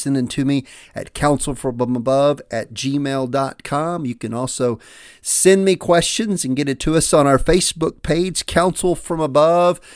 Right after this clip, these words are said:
Podcast. Hey, jump in, join in. Love to have you. Hey, let's get started today.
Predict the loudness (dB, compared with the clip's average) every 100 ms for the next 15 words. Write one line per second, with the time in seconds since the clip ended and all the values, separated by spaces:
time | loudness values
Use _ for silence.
0 | -20 -2 2 4 4 0 0 0 0 -2
1 | -4 -2 4 4 4 4 4 6 4 4
2 | 2 4 4 4 4 6 6 4 6 6
3 | 6 2 0 2 2 2 4 4 4 6
4 | 6 4 2 0 0 2 2 4 2 2
5 | 4 4